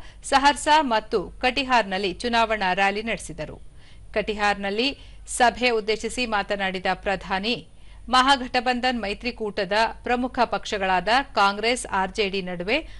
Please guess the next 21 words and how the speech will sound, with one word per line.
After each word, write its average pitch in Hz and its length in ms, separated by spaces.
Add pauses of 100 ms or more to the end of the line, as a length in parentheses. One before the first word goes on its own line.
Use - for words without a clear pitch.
(100)
ಆಂತರಿಕ 294 520
ಸಂಘರ್ಷ 196 540
ನಡೆಯುತ್ತಿದ್ದು, 180 680 (300)
ಪ್ರಚಾರ 277 420
ಪತ್ರಗಳಲ್ಲಿ 254 640
ಕಾಂಗ್ರೆಸ್ 226 580
ಹೆಸರೇ 214 500
ನಾಪತ್ತೆಯಾಗಿದೆ 185 840
ಎಂದು 180 160
ಟೀಕಿಸಿದರು. 202 840 (440)
ಕಾಂಗ್ರೆಸ್, 311 540
ಆರ್ 226 260
ಜೆ 247 140
ಡಿ 240 160
ನಡುವೆ 214 360
ಬಹಳ 208 300 (100)
ದೀರ್ಘಕಾಲದಿಂದ 202 800 (100)
ವೈಮನಸ್ಯವಿದೆ. 190 920 (380)
ಅವರ 233 260
ಪ್ರಣಾಳಿಕೆಯಲ್ಲಿ 226 920
ಬಿಹಾರದ 226 520